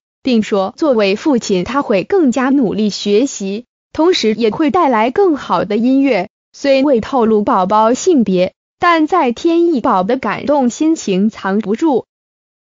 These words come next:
松浦亚弥患有子宫内膜异位症，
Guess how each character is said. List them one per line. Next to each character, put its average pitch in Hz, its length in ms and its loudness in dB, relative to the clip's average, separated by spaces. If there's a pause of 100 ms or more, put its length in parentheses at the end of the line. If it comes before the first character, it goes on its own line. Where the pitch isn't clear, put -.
(120)
松 370 240 -2
浦 - 180 -4
亚 190 300 -4
弥 247 220 2
患 349 220 2
有 233 140 2
子 196 240 -4
宫 359 240 2
内 381 140 4
膜 214 240 2
异 277 160 2
位 220 160 0
症， 196 260 -2